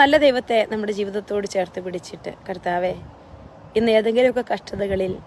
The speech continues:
ദൈവകരത്തിന് വേണ്ടി ഞാൻ ആഗ്രഹിക്കുന്നെങ്കിൽ, തുണയായി ഇറങ്ങി വരുന്നൊരു ദൈവത്തെ മുന്നിൽ കാണാൻ കൃപ കിട്ടട്ടെ" എന്ന് നമുക്ക് പ്രാർത്ഥിക്കാം. കഷ്ടതകളിൽ അവിടുന്ന് തൻ്റെ ദൂതനെ അല്ല അയച്ചത്,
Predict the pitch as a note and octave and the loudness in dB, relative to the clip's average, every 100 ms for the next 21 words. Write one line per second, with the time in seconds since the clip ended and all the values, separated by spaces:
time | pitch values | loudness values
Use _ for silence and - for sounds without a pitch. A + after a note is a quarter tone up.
0 | - - G3+ G3+ G#3+ G#3 - G3+ G3 F#3+ | -16 -6 -2 -2 0 -2 -4 -4 -4 -4
1 | F#3+ F#3 F#3 F3+ F#3 F#3+ G3 F#3 F3 F3+ | -4 -4 -4 -4 -6 -6 -8 -8 -6 -6
2 | - - - - - - - - - G3+ | -8 -10 -12 -12 -16 -18 -20 -10 -2 2
3 | A3 A3+ A3+ G3+ G3+ G#3+ G3 G3 F#3 F#3 | 4 4 4 4 2 -2 -2 -2 -4 -4
4 | F3+ F#3+ F#3+ F#3+ F#3+ G3 F#3 F3+ F3 E3 | -4 -4 -6 -4 -4 -4 -4 -4 -8 -10
5 | - - - - - - G#3+ A#3 G#3+ F#3 | -18 -20 -20 -20 -8 -2 0 0 -2 -4
6 | F#3+ F#3+ F#3 F3+ - F3 F3 F3 - - | -4 -2 -6 -8 -10 -10 -10 -12 -18 -14
7 | F3 - - - F#3+ - G3+ F#3+ F#3 F3 | -14 -14 -20 -10 -10 -8 -6 -4 -4 -6
8 | - - - - - - - G3+ G3+ G#3+ | -10 -18 -16 -10 -10 -12 -8 -6 -4 -4
9 | A3 G3 G3+ F#3+ F#3+ - G#3 F3+ F3 F3+ | -4 -4 -4 -4 -4 -2 -2 -4 -4 -6
10 | F3 F3 | -6 -6